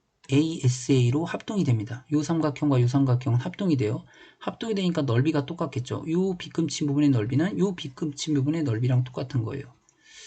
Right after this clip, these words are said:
그래서 결론적으로 이 사각형의 넓이는 얘,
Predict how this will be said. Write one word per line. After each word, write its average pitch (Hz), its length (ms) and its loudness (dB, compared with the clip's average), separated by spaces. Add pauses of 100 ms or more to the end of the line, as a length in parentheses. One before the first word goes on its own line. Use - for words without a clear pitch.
(500)
그래서 170 200 -6
결론적으로 160 520 2
이 170 160 0
사각형의 175 580 0
넓이는 131 640 2 (240)
얘, 165 760 2